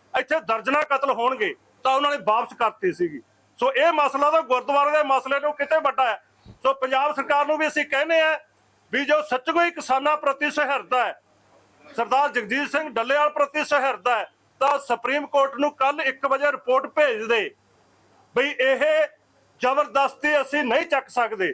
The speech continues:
ਜ਼ਬਰਦਸਤੀ ਜੇ ਉਹਨਾਂ ਨੂੰ ਚੱਕ ਕੇ ਹਸਪਤਾਲ 'ਚ ਕਰਾਂਗੇ, ਤਾਂ ਹੋ ਸਕਦਾ ਇੱਕ ਜਾਨ ਬਚਾਉਂਦੇ ਬਚਾਉਂਦੇ ਦਰਜਨਾਂ ਇੱਥੇ ਹੋਰ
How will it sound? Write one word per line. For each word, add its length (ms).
ਜ਼ਬਰਦਸਤੀ 680
ਜੇ 100
ਉਹਨਾਂ 220
ਨੂੰ 120
ਚੱਕ 240
ਕੇ 120
ਹਸਪਤਾਲ 380
'ਚ 100
ਕਰਾਂਗੇ, 640
ਤਾਂ 140
ਹੋ 200
ਸਕਦਾ 400
ਇੱਕ 140
ਜਾਨ 240
ਬਚਾਉਂਦੇ 380
ਬਚਾਉਂਦੇ 400
ਦਰਜਨਾਂ 500
ਇੱਥੇ 260
ਹੋਰ 400